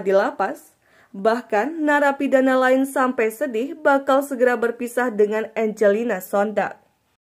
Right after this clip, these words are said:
"Terus udah gitu, karena saya cukup lama jadi dianggap dituakan di lapas ini. Teman-teman nangis kemarin.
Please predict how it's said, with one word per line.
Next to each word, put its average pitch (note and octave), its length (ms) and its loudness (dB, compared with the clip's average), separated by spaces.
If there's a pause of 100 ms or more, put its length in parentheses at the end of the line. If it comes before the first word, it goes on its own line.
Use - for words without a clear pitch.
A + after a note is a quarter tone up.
(1200)
"Terus A3+ 480 2
udah G#3 320 6
gitu, C#4+ 480 0
karena C#4+ 400 6
saya C4+ 240 4
cukup B3+ 320 0
lama B3 320 4
jadi G#3 320 2
dianggap B3 560 2
dituakan C4+ 800 2
di A3 160 0
lapas F#3+ 480 -2
ini. G#3 320 -4 (720)
Teman-teman A3 640 0
nangis C#4+ 480 0
kemarin. G3 480 -2